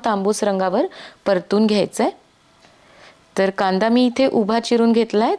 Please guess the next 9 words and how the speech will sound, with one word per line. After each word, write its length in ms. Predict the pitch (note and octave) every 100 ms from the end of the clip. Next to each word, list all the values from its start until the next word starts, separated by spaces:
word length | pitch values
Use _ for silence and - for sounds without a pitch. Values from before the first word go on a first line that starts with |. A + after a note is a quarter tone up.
| -
तुम्ही 200 | G3+ G3+
बारीक 460 | F#3 F3+ F3+ G3 -
कसाही 420 | F#3+ - G3 A3+
चिरून 320 | - G#3 G3+
घेतला 280 | G#3 G3+ G3 G3
तरी 120 | G#3
काहीच 380 | G3+ E3 F#3+ -
हरकत 420 | G3 - G3 -
नाही. 340 | A3+ G3 F#3